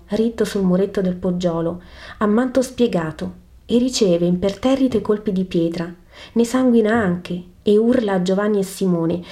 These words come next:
"Portate via Gesù, dietro quelle piante. Io verrò, andate in nome del cielo."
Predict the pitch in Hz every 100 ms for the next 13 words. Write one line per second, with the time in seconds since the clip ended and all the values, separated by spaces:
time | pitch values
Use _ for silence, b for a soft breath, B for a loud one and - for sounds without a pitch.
0 | B B 277 277 320 294 294 233 233 226
1 | 254 185 B B 214 302 311 294 269 247
2 | 233 175 180 180 175 180 - - 302 254
3 | 262 254 202 165 B B - 277 285 269
4 | - 208 202 190 185 - 190 175 180 180